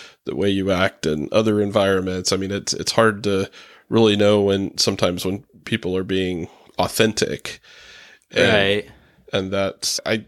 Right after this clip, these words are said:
Speaker 1: I think that's kind of what the episode was getting at,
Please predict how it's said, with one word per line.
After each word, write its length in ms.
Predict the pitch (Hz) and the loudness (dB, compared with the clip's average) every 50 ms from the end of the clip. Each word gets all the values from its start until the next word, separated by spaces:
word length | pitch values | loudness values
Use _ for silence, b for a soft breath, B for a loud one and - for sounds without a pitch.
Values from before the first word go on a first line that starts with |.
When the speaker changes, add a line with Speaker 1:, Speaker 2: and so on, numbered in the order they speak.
| - - | -6 -2
Speaker 1:
I 100 | 110 110 | -2 0
think 200 | - 165 160 156 | 2 0 2 4
that's 200 | 147 127 113 - | 2 2 2 0
kind 300 | - - 131 120 113 113 | -4 -2 0 0 2 0
of 100 | 107 104 | -2 -2
what 360 | 104 104 104 104 101 - _ | -2 -2 -2 -2 -4 -4 _
the 120 | - 104 101 | -4 -2 -2
episode 440 | 101 - - 101 - - 107 104 101 | -2 -4 -6 -6 -4 -4 -4 -4 -4
was 160 | 95 98 107 | -6 -10 -4
getting 340 | - 110 104 107 104 101 101 | -2 0 2 2 0 0 0
at, 420 | 98 98 98 101 101 - - B | 0 0 0 -2 -2 -4 -6 B